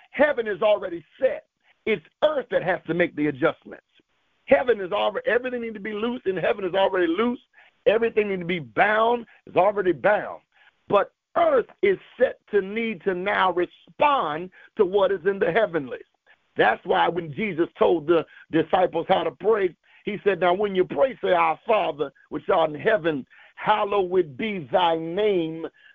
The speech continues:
Thy kingdom come.'" I can hear you even on mute. "Thy will be done on earth as it already is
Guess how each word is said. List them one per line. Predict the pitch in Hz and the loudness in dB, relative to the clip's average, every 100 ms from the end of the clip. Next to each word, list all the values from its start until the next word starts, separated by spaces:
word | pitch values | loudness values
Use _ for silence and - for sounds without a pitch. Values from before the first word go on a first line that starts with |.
| - 107 | -20 -4
Thy | 123 214 233 254 269 262 - | 0 2 2 0 -2 -4 -10
kingdom | 247 254 262 262 262 | -6 -4 -2 -2 -2
come.'" | - 233 185 180 - | -2 2 2 0 0
I | 196 | -2
can | 180 | -2
hear | 170 233 | -4 -2
you | 220 226 | -2 0
even | 226 202 202 | 0 2 2
on | 214 214 | 2 2
mute. | 190 151 - - - | 0 0 -2 -20 -18
"Thy | 120 208 247 254 240 | -2 2 2 2 -2
will | 208 220 269 269 269 | -4 -4 0 0 -2
be | 196 233 254 208 143 | -4 -6 -6 -6 -2
done | 233 220 170 196 185 - - - - | 0 0 -6 -8 -16 -20 -20 -12 0
on | 226 220 190 - | 0 0 -4 -4
earth | 294 247 202 185 220 - _ _ _ _ _ _ _ - | 0 2 2 2 0 -2 _ _ _ _ _ _ _ -6
as | 214 247 226 | 0 2 2
it | 208 | 0
already | 220 277 285 254 226 226 285 240 | 2 2 2 2 -2 -6 -8 -4
is | 185 208 | -4 -4